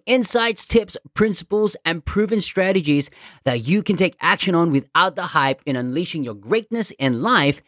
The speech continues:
and in business. So in today's episode, we bring in our inspo talk, and it is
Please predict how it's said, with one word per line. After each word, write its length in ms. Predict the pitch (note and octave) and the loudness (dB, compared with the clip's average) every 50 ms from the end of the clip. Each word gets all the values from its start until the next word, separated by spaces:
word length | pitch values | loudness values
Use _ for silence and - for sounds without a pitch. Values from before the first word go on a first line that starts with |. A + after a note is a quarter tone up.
| _ _ _ _ _ | _ _ _ _ _
and 260 | - C#3+ D3+ D3+ C#3 - | 2 2 2 2 0 0
in 240 | - D3+ D3+ D3 C#3 | 0 2 2 2 2
business. 480 | G#2+ B2 A2+ F#2+ F2 G2 F#2 - - - _ _ _ - - - | 0 -2 -4 -4 -6 -8 -8 -8 -10 -10 _ _ _ -20 -10 0
So 240 | - - - - - | 2 2 2 0 -2
in 220 | F3 G3+ A3 G3 | -2 -2 -2 -2
today's 720 | - - F#3+ G3 E3+ C#3 - G#3+ A#3+ C#4 D4 D4 B3+ - - | -2 -2 -2 -2 -2 0 2 4 4 4 2 2 0 -4 -6
episode, 600 | - F#3 G3 F#3 F3+ D#3 - - B2+ A2 A2+ A#2 - _ _ - _ _ | -6 -8 -6 -6 -6 -6 -2 0 0 0 0 -2 -4 _ _ -20 _ _
we 300 | A2+ A2+ A#2+ F#3 B3 C4+ | -10 -4 0 0 0 0
bring 240 | A3 G3 A3+ A3 G3+ | 2 2 0 2 2
in 220 | F3 D#3+ D#3+ D3+ - | 0 0 0 -2 -2
our 200 | - D3 D#3+ D#3 | -2 0 0 0
inspo 420 | - D#3+ E3 D3+ - - - B2+ - | 0 0 0 0 0 -2 -2 -4 -2
talk, 280 | - C3 A#2 G#2 - _ | -2 -2 -2 -2 -4 _
and 200 | D3+ D3+ D3+ D3 - _ | -2 -2 -2 -2 -4 _
it 180 | A3 C4+ B3+ | 0 2 4
is 420 | G#3 D#3+ A#2+ G#2 E2+ F2+ - - | 4 2 2 -2 -6 -10 -12 -12